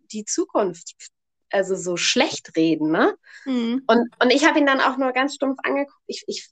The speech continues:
Speaker 1: ich will mich dann immer zusammenreißen. Hab ich auch versucht, hab ich, glaub ich, auch geschafft. Weil ich war relativ freundlich, fand ich. <laughs> Ich hab dann nur gesagt, ähm, oh, warte, was hab ich denn noch gesagt? Ähm,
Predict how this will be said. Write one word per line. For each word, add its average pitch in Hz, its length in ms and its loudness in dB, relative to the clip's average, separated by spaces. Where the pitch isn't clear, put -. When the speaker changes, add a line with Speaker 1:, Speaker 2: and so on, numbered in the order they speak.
Speaker 1:
ich - 240 -8
will 247 120 4
mich 294 140 2
dann 254 140 -2
immer 247 200 -2
zusammenreißen. 220 1080 0
Hab 233 80 2
ich 254 140 -2
auch 208 100 -8
versucht, 208 400 -6
hab 190 100 -6
ich, - 100 -12
glaub 190 160 -2
ich, 185 120 -6
auch 170 80 -12
geschafft. 175 360 -4
Weil 175 180 2
ich 196 240 -4
war 190 340 2
relativ 220 440 -2
freundlich, 180 500 -6
fand 175 180 -4
ich. 240 180 -6
<laughs> - 380 -12
Ich 302 180 4
hab 262 160 2
dann 254 180 2
nur 247 120 6
gesagt, 226 540 4
ähm, 190 400 -4
oh, 170 140 -14
warte, 190 420 -8
was 190 160 -16
hab 190 80 -10
ich 190 80 -18
denn 190 140 -8
noch 185 140 -12
gesagt? 185 440 -8
Ähm, 190 640 -4